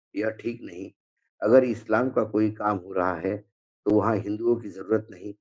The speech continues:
वैसे ही हिंदुओं के काम में, इस्लाम की कुंभ में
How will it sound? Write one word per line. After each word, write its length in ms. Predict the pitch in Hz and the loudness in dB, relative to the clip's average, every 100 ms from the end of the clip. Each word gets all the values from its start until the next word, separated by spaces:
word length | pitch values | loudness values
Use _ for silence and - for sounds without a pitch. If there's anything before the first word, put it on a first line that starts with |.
| _ _ _ 104 | _ _ _ -6
वैसे 280 | 110 120 | -4 2
ही 260 | 123 110 123 | 2 4 2
हिंदुओं 440 | 101 104 110 135 | 2 -2 -2 -2
के 180 | 131 110 | 0 0
काम 320 | 104 104 95 90 | 0 -2 -4 -6
में, 160 | 98 - _ _ - | -18 -18 _ _ -4
इस्लाम 440 | 104 - 110 120 | -4 4 4 4
की 180 | 110 113 | -2 -8
कुंभ 400 | 110 107 104 92 | -8 -14 -14 -14
में 180 | 95 104 | -14 -16